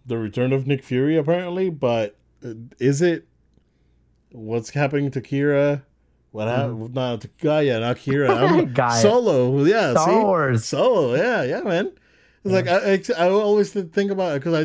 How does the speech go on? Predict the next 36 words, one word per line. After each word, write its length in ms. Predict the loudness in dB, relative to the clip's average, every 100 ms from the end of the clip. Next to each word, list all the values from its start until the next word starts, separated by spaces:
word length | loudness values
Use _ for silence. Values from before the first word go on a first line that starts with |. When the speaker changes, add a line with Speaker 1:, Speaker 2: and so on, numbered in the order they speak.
| -2
Speaker 1:
I, 200 | -2 -2
I 40 |
never 260 | -2 -2 -2
watched 240 | -2 -4
Game 100 | -6
of 120 | -6
Thrones. 240 | -4 -4 -4
Like, 140 | -4
it's 100 | -4
not 140 | -6 -6
my 100 | -6
cup 140 | -8
of 100 | -8
tea, 160 | -6 -6
but 300 | -4 -6 -6 _ _
I 80 | -6
know 120 | -4
that 120 | -4 -6
she's 140 | -6
in 80 | -4
Game 160 | -4
of 120 | -6 -4
Thrones 380 | -4 -4 -6 -6
and, 200 | -8 -8
and 180 | -10
she 80 | -8
was 120 | -10 -8
Kira 360 | -6 -4 -4
in, 200 | -6 -8
in 160 | -10 -12
Star 220 | -8 -8
Wars. 320 | -6 -10 -12 _ _ _ _
So, 440 | -4 0 0 -2 _ _ -12
uh, 380 | -8 -4 -4 -6
you 120 | -6
know, 200 | -8 -10